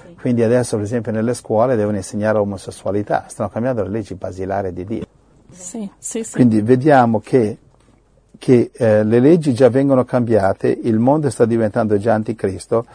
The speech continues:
Speaker 2: quindi questa profezia ricalca quello che su-, sta succedendo adesso. Quindi Daniele, eh, eh, Daniele sette, ventuno e venticinque, Apocalisse tredici, cinque e, e fino all'otto.
Speaker 3: Apocalisse tredici, cinque.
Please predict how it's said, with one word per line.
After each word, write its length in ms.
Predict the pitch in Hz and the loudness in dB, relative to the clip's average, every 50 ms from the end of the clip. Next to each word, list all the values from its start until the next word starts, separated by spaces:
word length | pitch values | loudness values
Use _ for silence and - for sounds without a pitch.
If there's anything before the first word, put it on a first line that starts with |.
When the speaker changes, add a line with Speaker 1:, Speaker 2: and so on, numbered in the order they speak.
| - - - _ | -20 -20 -20 _
Speaker 2:
quindi 240 | - - 123 110 110 | -6 -4 -2 -2 2
questa 280 | 104 123 117 - 135 | 2 0 2 2 0
profezia 520 | 117 - 143 135 - 143 131 - - 151 131 | 0 0 -4 -2 -2 -4 -4 0 2 2 2
ricalca 540 | 127 139 - - 123 110 123 123 - 131 117 | 2 0 2 2 4 4 4 2 -2 -6 -6
quello 180 | - 120 123 | -4 -4 -4
che 100 | 117 110 | -4 -6
su-, 300 | - - - - 135 - - | -8 -10 -14 -14 -14 -14 -14
sta 220 | - - - 135 | -10 -4 -4 -4
succedendo 580 | 120 - 135 110 - 117 101 110 113 123 113 104 | -2 -4 -6 -8 -6 -4 -2 -2 0 0 -2 -2
adesso. 480 | 104 117 123 104 - - - - - _ _ _ _ _ _ _ _ _ _ _ _ | 0 0 0 -2 -2 -8 -12 -12 -12 _ _ _ _ _ _ _ _ _ _ _ _
Quindi 200 | _ - 104 95 | _ -10 -10 -4
Daniele, 520 | 98 113 107 113 117 120 113 107 101 - - _ | -2 -2 0 2 2 2 4 2 0 0 -4 _
eh, 520 | - 110 98 98 101 98 98 98 101 104 - - | -6 -6 -4 -4 -4 -4 -6 -8 -10 -12 -16 -14
eh, 420 | - 113 110 107 104 101 104 104 101 104 - - - | -10 -8 -8 -6 -6 -8 -8 -10 -12 -14 -16 -14 -10
Daniele 240 | - 107 110 143 147 | -8 -4 -4 -4 -4
sette, 340 | - - 117 113 - - 110 | -2 -2 -4 -4 -4 -6 -6
ventuno 360 | 101 98 101 - 123 113 104 | -6 -8 -8 -6 -6 -4 -4
e 40 | 101 | -4
venticinque, 580 | 95 95 98 - 113 - - 104 101 - 110 | -6 -8 -8 -10 -12 -10 -10 -12 -8 -8 -6
Apocalisse 460 | 107 - 131 123 143 147 - - 127 | -6 -4 -2 -2 -2 -2 -2 -4 -6
tredici, 480 | 110 - 139 131 151 156 151 - - 151 | -4 -2 0 0 0 -2 -4 -6 -8 -10
cinque 440 | - - - 139 156 - - 120 - | -8 -6 -4 -4 -4 -4 -4 -6 -4
e, 180 | 127 117 104 - - | -4 -6 -6 -6 -6
e 140 | 113 101 | -8 -8
fino 220 | - - 123 117 107 | -6 -4 -4 -2 -2
all'otto. 420 | 92 87 90 - - - - - - - - - - - - - - - _ - - - - - - - - - - - | -2 -4 -6 -10 -12 -18 -20 -20 -20 -20 -20 -20 -20 -20 -20 -20 -20 -20 _ -20 -20 -20 -20 -20 -20 -20 -20 -20 -12 -12
Speaker 3:
Apocalisse 600 | - - - 226 - 233 226 247 262 - 254 226 | -8 -6 -6 -6 -6 -6 -6 -6 -4 -4 -4 -2
tredici, 360 | 247 233 226 220 208 214 208 | -2 -2 -2 -2 -2 -4 -6
cinque. 560 | - - - 214 208 202 202 - 208 208 208 | -6 -6 -8 -8 -8 -10 -12 -12 -12 -12 -14